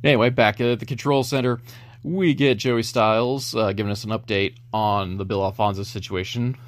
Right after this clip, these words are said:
Bill Alfonso has been taken not to a local medical facility, but to a hospital, uh, where his arm is not broken. Um,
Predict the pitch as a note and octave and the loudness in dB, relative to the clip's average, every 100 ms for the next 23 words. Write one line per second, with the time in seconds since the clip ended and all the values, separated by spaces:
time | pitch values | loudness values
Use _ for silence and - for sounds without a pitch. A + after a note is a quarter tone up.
0 | - B2 G#2+ F#2+ - G#2+ G2 G2+ C3 D3 | -4 0 2 0 0 -2 -2 -2 -2 -2
1 | A2 G2+ A#2 G#2 - G2 F2+ - - G#2+ | -2 -6 -2 -4 -2 -6 -6 -10 -14 -4
2 | A#2 A3+ - - - A#2+ G#2+ A2 G#2 A#2+ | 2 2 2 -4 -2 0 0 0 0 0
3 | D3 F#2+ - - E2+ D2+ D#2 - - G2 | 0 -4 -8 -6 -4 -4 -6 -10 -8 -6
4 | - D#2 - B2+ C#3+ - F2 E2+ C#2+ - | -6 -8 -2 0 0 -2 -6 -6 -8 -14
5 | - - G3 - F#2 F2+ F#2+ G2 B2+ - | -18 -12 -10 -2 2 2 2 0 -2 -2
6 | A2+ A#2+ A2 F2 G2 G#2+ C#3 B2+ G#2+ G2 | 0 2 0 0 -2 0 -2 0 -2 -2
7 | F2+ F2+ F#2 - - - - - - - | -2 -4 -6 -10 -18 -20 -20 -20 -10 -4
8 | D#2+ D2 D2 D#2 F2+ | -4 -2 -4 -6 -10